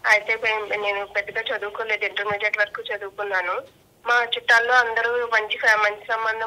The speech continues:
మంచి సంబంధం అన్నారని మా హస్బెండ్ ని తీసుకొచ్చి పెళ్లి చూపులకి పెట్టారు సార్. అయితే మా husband కొంచెం అందం తక్కువగా ఉంటారు,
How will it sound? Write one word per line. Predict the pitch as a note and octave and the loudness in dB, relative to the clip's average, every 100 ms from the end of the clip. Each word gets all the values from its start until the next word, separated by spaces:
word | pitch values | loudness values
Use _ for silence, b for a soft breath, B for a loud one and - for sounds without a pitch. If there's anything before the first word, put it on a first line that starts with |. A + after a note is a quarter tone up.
| A3+ | -2
మంచి | G#3+ G#3+ A3 | -2 -4 -2
సంబంధం | G#3+ G#3+ G#3+ | -2 -2 -2
అన్నారని | G#3+ G#3+ G#3+ G#3+ G#3+ A#3 | -2 -2 -2 0 0 0
మా | - G#3 | -2 -4
హస్బెండ్ | G3+ G3 - G#3 | -4 -8 -10 -12
ని | G#4+ | -10
తీసుకొచ్చి | A4 G#3 - G#3+ - A#3 G#3+ G#3 _ - | -10 -12 -12 -14 -12 -10 -10 -12 _ -6
పెళ్లి | - - A3+ | -4 -2 -6
చూపులకి | A3 G#3+ A3 A3 G#3 | -6 -10 -8 -8 -8
పెట్టారు | G3+ G#3 G#3 | -4 -4 -4
సార్. | - F#3+ B3 - _ - | -6 -6 -6 -12 _ -4
అయితే | G3+ G3+ A#3+ | -4 -4 -2
మా | A#3 A3+ | 0 0
husband | G#3+ A3 A3+ A3+ | -2 -4 -8 -6
కొంచెం | A3+ A3 G#3+ G3 F#3+ - _ - | -8 -6 -6 -6 -6 -12 _ -4
అందం | G#3 G#3 G#3+ A3+ | -4 -2 -6 -6
తక్కువగా | G#3+ G#3+ G#3+ A3 | -8 -8 -6 -6
ఉంటారు, | G#3+ G3+ F#3 F#3 G3+ | -6 -4 -4 -4 -6